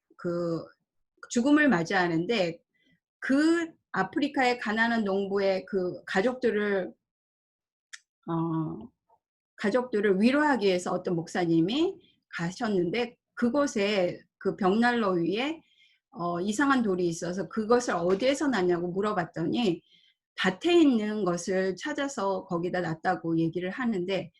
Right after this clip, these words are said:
옆에 있는 것을 찾지 못한 그 가난한 농부에 대한 그 어리석음을 보여주는 좋은 예였어요. 그래서,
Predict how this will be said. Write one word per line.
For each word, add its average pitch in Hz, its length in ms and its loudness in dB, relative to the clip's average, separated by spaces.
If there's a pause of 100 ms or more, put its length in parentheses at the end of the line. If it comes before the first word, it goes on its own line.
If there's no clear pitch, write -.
(200)
옆에 180 320 -2
있는 269 260 4
것을 190 320 -2
찾지 302 340 -6
못한 175 680 -2
그 175 520 -2 (380)
가난한 202 960 0
농부에 196 520 0
대한 170 380 -2 (100)
그 170 120 -6
어리석음을 180 920 -2
보여주는 180 680 0 (240)
좋은 180 340 0
예였어요. 165 760 -2 (420)
그래서, 196 380 -2